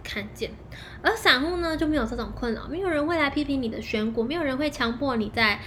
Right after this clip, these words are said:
呃，找不到好的股票的时候还必须，还必须持股。现在资讯这么发达，我们可以在 Google 上搜寻公司财报、新闻等，我们已经不再是以前资讯不对称的时代，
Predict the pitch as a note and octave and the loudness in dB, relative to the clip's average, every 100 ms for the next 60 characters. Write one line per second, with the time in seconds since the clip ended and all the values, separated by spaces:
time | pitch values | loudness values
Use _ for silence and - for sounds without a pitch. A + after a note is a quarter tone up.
0 | - - - G#3+ F#3 B3 B3+ - G#3 A3 | -14 -14 -8 -4 -4 -2 -4 -4 -6 -4
1 | G#3+ C4 A#3+ A3+ G#3+ G3 G#3 A3+ A3+ - | -2 0 2 2 0 0 -2 -2 -4 -6
2 | - G#3+ B3 C4 - B3+ - - G#3 G#3+ | 0 2 2 0 0 -2 -2 -2 0 0
3 | - G4+ - D#4+ D4+ C#4+ C#4+ D4 C4 F#4 | -4 -8 2 4 4 0 0 0 0 0
4 | D#4+ B3+ B3+ B3 B3 - A#3 A3+ C4 F4 | 0 0 2 0 0 -2 0 0 2 0
5 | D4+ E4 D4 D4+ D#4 C#4+ A3+ C4 B3+ B3+ | 2 2 2 2 2 4 2 0 -2 -2
6 | B3 B3+ A3+ A3 A#3 A#3 A3+ A#3 A3+ G#3 | -2 0 0 0 0 -2 -2 -2 0 -2
7 | G#3+ A#3+ A3 A3+ - - - - C#4 C4 | 0 2 2 0 -12 -14 -14 -4 0 2
8 | B3+ G3+ G#3 A3 - - - - - - | 2 2 0 -2 -4 -6 -10 -14 -14 -14
9 | - - - - A#3+ C4 A#3 E4+ F4 C4+ | -16 -14 -8 -4 0 0 0 -2 -2 4
10 | D#4+ D4 D#4+ C4+ A#3 - A3 A3 A3+ C#4 | 4 4 2 0 -2 0 0 0 -2 -2
11 | C#4 - C#4+ A#3 G#3+ C4+ A#3 A3+ A#3+ A3 | -2 0 0 0 -4 0 0 0 -2 -2
12 | - - - G3+ - A3+ | -4 -8 -8 -8 0 0